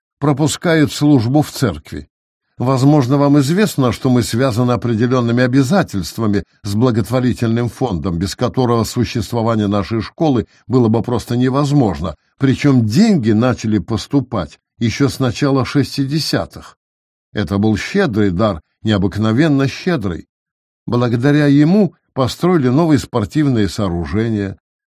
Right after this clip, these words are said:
создали библиотеку, считающуюся лучшей школьной библиотекой на всем восточном побережье, мы позволили себе и другие усовершенствования.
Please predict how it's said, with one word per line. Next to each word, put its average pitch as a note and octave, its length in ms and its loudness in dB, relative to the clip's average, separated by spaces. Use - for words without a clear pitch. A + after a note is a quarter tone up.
создали C3 480 2
библиотеку, A#2 960 2
считающуюся B2+ 880 0
лучшей B2+ 440 2
школьной A#2+ 380 0
библиотекой A#2 680 0
на A2+ 160 0
всем A#2 260 -2
восточном A2 640 -4
побережье, G#2 760 0
мы C#3 160 2
позволили B2+ 640 0
себе A2 360 2
и A2 40 2
другие D#3 440 2
усовершенствования. F2 1300 -4